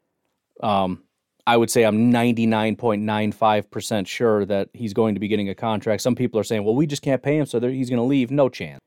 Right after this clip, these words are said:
No chance this team paid Aaron Jones but is gonna let Davante walk. Zero point zero five chance that that happened. I should say zero point zero zero zero five. I'm, I'm leaving a little bit of room in there, but, I mean, come on, man.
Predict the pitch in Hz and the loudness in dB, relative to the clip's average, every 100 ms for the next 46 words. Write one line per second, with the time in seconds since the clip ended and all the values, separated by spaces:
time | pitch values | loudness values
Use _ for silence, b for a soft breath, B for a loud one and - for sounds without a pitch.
0 | _ _ _ _ 127 147 165 151 160 139 | _ _ _ _ 2 6 6 4 2 2
1 | 117 131 131 - 139 123 - 135 123 110 | 0 2 0 2 0 0 0 0 2 0
2 | - _ 135 143 139 117 131 123 107 - | -6 _ 2 4 4 4 4 4 2 0
3 | 120 110 117 107 110 101 101 104 - 101 | 0 2 2 2 2 0 0 -2 -2 -4
4 | 90 87 - _ _ - 98 101 147 156 | -4 -8 -10 _ _ -14 -8 2 4 6
5 | 147 143 139 131 123 107 113 135 139 127 | 6 6 2 0 0 -2 0 6 6 6
6 | 117 - 120 117 107 - 117 95 92 104 | 2 0 2 4 0 -2 -4 -4 -6 -6
7 | 104 98 98 87 - - _ _ _ _ | -4 -4 -4 -6 -10 -20 _ _ _ _
8 | _ - 101 - 113 113 101 117 110 113 | _ -12 -8 -6 -2 0 4 4 4 -2
9 | 101 110 107 104 107 101 107 107 92 - | 0 2 2 4 2 2 4 4 4 0
10 | 90 73 58 - _ _ 107 104 117 113 | -2 -2 -10 -20 _ _ -6 -4 0 2
11 | 165 143 127 127 156 143 131 123 135 127 | 4 6 6 6 6 6 6 6 6 6
12 | 120 113 104 92 98 - 113 107 - 131 | 4 4 2 2 0 -2 -8 -8 -4 -4
13 | 80 69 67 - | -4 -14 -20 -20